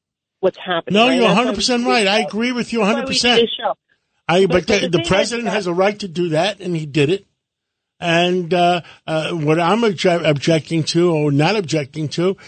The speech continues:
Speaker 2: is are they gonna vet these people? Are they gonna give them green cards, or are they gonna give them, uh, uh, uh, but are they gonna check and see if they just came out of the, uh, uh,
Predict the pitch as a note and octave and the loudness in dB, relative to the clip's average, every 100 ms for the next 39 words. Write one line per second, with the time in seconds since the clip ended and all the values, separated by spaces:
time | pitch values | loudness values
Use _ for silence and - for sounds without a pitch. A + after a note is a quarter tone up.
0 | - _ F3+ F3+ E3+ F3+ E3+ G3 G#3 G#3 | -20 _ 0 0 2 2 4 2 2 0
1 | F#3 B3+ - A#3+ F#3+ - C3+ - G2 G#2 | 0 -4 -4 -8 -8 -4 -6 -6 -10 -14
2 | _ _ _ _ D#3 F#3 F3+ F#3+ E3+ B3+ | _ _ _ _ 2 4 4 2 2 0
3 | B3+ F#3 G#3 A3+ A#3+ D#3 F#3+ G3 G3+ G3+ | 0 -2 2 2 0 0 2 4 4 2
4 | F3 E3 D#3 E3 D#3+ E3 G#3+ G#3+ G3 F3+ | 0 0 0 -2 -2 0 0 0 -2 -2
5 | C#3+ - - - D3+ D3+ D3 C#3+ C#3+ - | -2 -8 -14 -6 -2 0 0 0 -2 -6
6 | - - F3 - - _ - D3 F#3+ F#3+ | -16 -12 -12 -12 -20 _ -12 0 2 4
7 | F#3+ F3 F#3 F3 - A3+ G#3+ G3+ - G3+ | 4 2 0 0 -2 -2 -2 -2 -2 -2
8 | G3+ F#3 C#3 F3+ D#3+ F#3 - F#3 F#3 F3 | -2 -4 0 0 0 -2 -2 -2 0 0
9 | E3+ F3+ - D#3+ D3+ D3 C3 _ _ _ | 0 0 -4 0 2 2 -2 _ _ _
10 | D3 C#3 C3+ C#3 C#3 C3+ B2+ - _ _ | -2 -2 0 0 2 2 -2 -6 _ _
11 | - - G1+ - - - - | -10 -8 -6 -8 -8 -8 -10